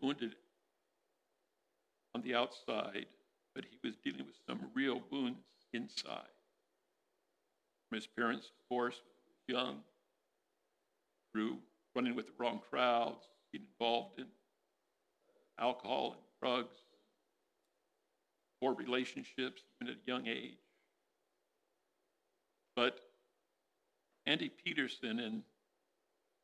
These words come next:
those weeks during that dark time, ran to the Lord. I had the privilege of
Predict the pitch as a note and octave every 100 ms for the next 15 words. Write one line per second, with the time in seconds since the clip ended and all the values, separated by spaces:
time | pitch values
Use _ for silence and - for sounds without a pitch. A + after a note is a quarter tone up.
0 | _ _ _ _ _ B2+ C3 - - C3+
1 | B2+ - - - _ _ _ _ _ -
2 | A#2+ A#2 - A#2+ A#2 - A#2 A#2 G#2+ -
3 | _ _ _ _ _ _ _ _ _ _
4 | _ G#2+ A2 - - _ _ _ - _
5 | _ _ _ _ _ _ _ _ _ _
6 | _ _ _ _ _ _ - A#2+ A#2+ C3+
7 | - - C#3 C#3+ C3+ -